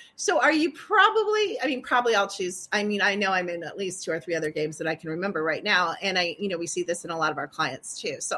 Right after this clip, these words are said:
obviously that's gonna be a part of our soul probably for a very long time till something, you know, we figure out something new to do. But there's a lot of other stuff going on too. There's a lot of healing, but then again, there's a lot of world blowing up and fighting too. It just depends what you like,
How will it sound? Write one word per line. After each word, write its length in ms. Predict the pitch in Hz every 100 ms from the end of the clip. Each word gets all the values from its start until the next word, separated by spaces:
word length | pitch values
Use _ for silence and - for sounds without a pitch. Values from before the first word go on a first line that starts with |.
| -
obviously 840 | 294 359 311 302 - 220 208 208 - _ _ _ _ _ _ _ - 156
that's 260 | 208 - -
gonna 140 | 233
be 100 | 202
a 80 | 170
part 500 | - 185 180 214 - -
of 100 | 226
our 140 | 226
soul 300 | 226 226 226
probably 320 | 226 226 226
for 140 | 226 214
a 60 |
very 180 | 202 202
long 200 | 190 180
time 340 | - 185 180 196
till 160 | 170
something, 540 | 175 175 180 160 156 151 _ _ _ _ _
you 100 | 202 180
know, 160 | 156
we 100 | 175
figure 280 | 175 196 170
out 120 | 139
something 280 | 165 165 165
new 140 | 175
to 120 | 190 180
do. 180 | 156 160
But 120 | 226
there's 200 | 359 349
a 80 | 330
lot 280 | 277 285 269
of 60 |
other 180 | 190 185
stuff 280 | - 156 -
going 280 | 156 160 160
on 360 | 151 156 160 - _ _ -
too. 200 | - 180
There's 200 | 175 190
a 40 |
lot 160 | 175 156
of 60 | 180
healing, 800 | - 277 233 226 214 196 196 -
but 100 | 277
then 160 | 349 349
again, 240 | 302 339
there's 160 | 359 285
a 60 |
lot 160 | 247 247
of 100 | 214
world 300 | 214 240 226
blowing 320 | 196 196 190
up 220 | 190 202
and 180 | 190 165
fighting 440 | - 175 226 185 160
too. 260 | 269 262 170
It 120 | 269
just 140 | 330
depends 280 | - 339 311
what 120 | 269
you 100 | 226
like, 280 | 220 220 143